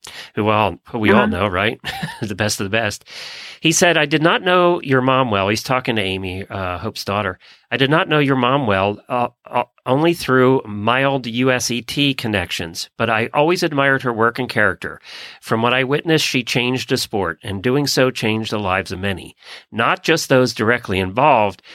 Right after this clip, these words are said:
Speaker 1: but many might, like myself watching and being inspired to do better myself."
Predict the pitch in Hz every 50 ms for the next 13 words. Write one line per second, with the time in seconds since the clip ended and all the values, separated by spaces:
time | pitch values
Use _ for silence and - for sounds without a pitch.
0 | - _ - 104 90 101 113 123 135 151 160 151 139 135 127 - 117 120 120 123
1 | 120 123 120 113 95 - - 139 131 127 110 - 110 110 110 123 - - 147 147
2 | 143 120 104 95 95 - 120 120 113 95 95 - - 117 107 113 117 123 107 104
3 | 85 104 90 90 90 92 90 90 95 90 90 90 - - 82 73 - - - _